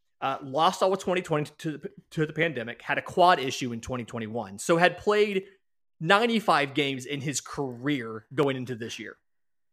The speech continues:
Um, fifty-six games between single A and high A,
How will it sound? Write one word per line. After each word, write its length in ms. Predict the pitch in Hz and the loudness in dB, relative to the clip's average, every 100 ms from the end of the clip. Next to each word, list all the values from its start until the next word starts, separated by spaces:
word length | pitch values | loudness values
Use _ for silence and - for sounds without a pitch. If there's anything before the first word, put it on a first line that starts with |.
| _ _ _ | _ _ _
Um, 400 | - 127 123 113 - _ _ | -4 -4 -4 -6 -14 _ _
fifty-six 480 | 190 208 208 214 - | 2 2 -2 -4 -2
games 340 | 160 156 160 | -2 0 -2
between 300 | 156 143 147 | -8 -8 -8
single 380 | 135 147 143 143 | -6 -6 -4 -4
A 80 | 135 | -4
and 80 | 135 | -6
high 200 | 131 120 113 | -6 -4 -6
A, 240 | 101 113 | -8 -12